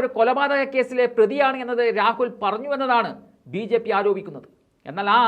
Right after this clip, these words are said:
ആരോപണങ്ങൾ രാഹുൽ ഗാന്ധി തന്നെ നിഷേധിക്കുന്നുണ്ട്. മാത്രമല്ല, കോടതി ചോദിച്ച ചോദ്യങ്ങൾക്കൊക്കെ കൃത്യമായി തന്നെ മറുപടി നൽകുകയും ചെയ്തിരിക്കുകയാണ് രാഹുൽ. ആഗസ്റ്റ് പന്ത്രണ്ടിനാണ് കേസ് ഇനിയും പരിഗണിക്കുന്നത്.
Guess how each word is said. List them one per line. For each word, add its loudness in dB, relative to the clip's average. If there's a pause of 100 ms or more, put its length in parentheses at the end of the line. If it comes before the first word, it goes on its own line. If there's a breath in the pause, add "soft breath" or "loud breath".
ആരോപണങ്ങൾ 0 (460 loud breath)
രാഹുൽ 2
ഗാന്ധി 0
തന്നെ -2 (120)
നിഷേധിക്കുന്നുണ്ട്. -4 (440)
മാത്രമല്ല, -2 (460 loud breath)
കോടതി 4 (100)
ചോദിച്ച 0 (140)
ചോദ്യങ്ങൾക്കൊക്കെ -2 (100)
കൃത്യമായി -2
തന്നെ -6 (340)
മറുപടി 0
നൽകുകയും -2 (100)
ചെയ്തിരിക്കുകയാണ് 0 (120)
രാഹുൽ. -4 (720)
ആഗസ്റ്റ് -4 (100)
പന്ത്രണ്ടിനാണ് -2 (340)
കേസ് -4
ഇനിയും -12
പരിഗണിക്കുന്നത്. -10